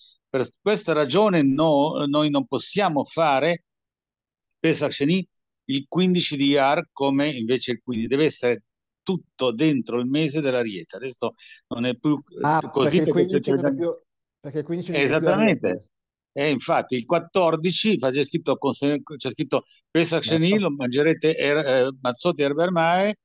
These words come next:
Speaker 1: il quattordici di Iyar e non il quindici. E questa cosa è, quindi è molto interessante.
Speaker 2: Bella, bella.
Speaker 1: Eh, eh, devo dire che io ogni volta mi, mi chiedevo come mai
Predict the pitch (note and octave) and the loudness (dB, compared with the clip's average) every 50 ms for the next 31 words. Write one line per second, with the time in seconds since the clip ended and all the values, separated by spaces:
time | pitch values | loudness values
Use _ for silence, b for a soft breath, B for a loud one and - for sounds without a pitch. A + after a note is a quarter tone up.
0 | _ _ _ _ _ - D#3 D#3+ - - F#3+ F3+ F#3 _ - E3 C#3 C3+ C#3 D3 | _ _ _ _ _ -8 -6 -6 -2 0 -2 -2 -2 _ -2 0 2 2 2 0
1 | D3 D#3 C3 - - D#3 D3 D#3 C3+ A2 F#2 F#2 G2+ B2 - - A#2+ B2+ C3+ D3+ | 0 -2 -2 -2 -2 -2 0 0 2 2 2 0 -2 -4 -4 -4 -4 -2 0 0
2 | E3+ F3+ E3+ E3 - - - A#2+ A2 A2 A2+ A2+ A#2 A#2 - - B2 A#2 _ _ | 0 0 -2 -4 -6 -6 -6 -4 -4 -4 -4 -6 -6 -6 -4 -4 -6 -8 _ _
3 | _ _ _ _ _ _ - C3 C3 D#3+ C#3+ - F3 D#3+ - C#3+ C3+ D3+ F3+ D#3+ | _ _ _ _ _ _ -6 -2 -2 -2 -2 -2 -4 -2 0 0 2 2 2 0
4 | B2+ - - C#3 C3+ C3+ C3+ B2+ C3+ C3+ B2+ C#3 B2+ A2+ C3 B2 A#2 G#2 - - | 0 -2 -4 -4 -2 -2 0 0 0 0 0 -2 -4 -2 0 0 0 0 -2 -4
5 | - G2 F2+ F2 F#2+ - - C#3 C#3 - - A2+ - - A#2 C#3 D#3 D3+ - - | -6 -6 -6 -8 -10 -10 -10 -10 -10 -10 -12 -14 -12 -10 -6 -6 -6 -6 -6 -10
6 | - - G#2+ G#2 A2 A#2+ C#3+ D3+ C3+ B2 A#2+ A#2+ A2 A2+ A2+ A2+ A2+ A2+ A#2 A#2 | -10 -6 -4 -2 -2 -2 -2 -4 -4 -4 -2 0 0 2 2 2 2 2 0 0
7 | A#2+ A#2 A2+ B2 B2 B2 A#2+ A#2+ B2 B2 B2 A#2+ A#2+ A#2 A#2 B2+ B2+ C3 C3 C#3+ | -2 -4 -4 -2 -2 0 0 2 2 2 0 0 -2 -4 -2 0 0 0 0 0
8 | D3+ C#3+ C3 - C#3+ B2+ B2+ B2+ C#3 D#3 E3+ C#3+ C3+ B2+ C3+ C#3+ D3+ C#3 A#2+ B2+ | 0 0 0 0 -2 -2 -2 0 0 0 2 2 2 2 2 2 0 0 0 -2
9 | B2+ B2+ A#2+ A#2+ B2 A#2 - - - B2+ A#2+ B2 A2+ - C3+ C#3 C3+ C#3+ D#3+ D#3 | -4 -4 -8 -10 -10 -10 -10 -14 -8 -6 -6 -4 -4 -2 -2 -2 0 2 2 2
10 | B2+ B2+ A2 - - B2+ C3 B2+ B2+ C3 D3 D#3 C#3+ B2 A2+ - | 2 0 -2 -2 -4 -4 -2 -2 -2 0 0 0 0 0 -2 -2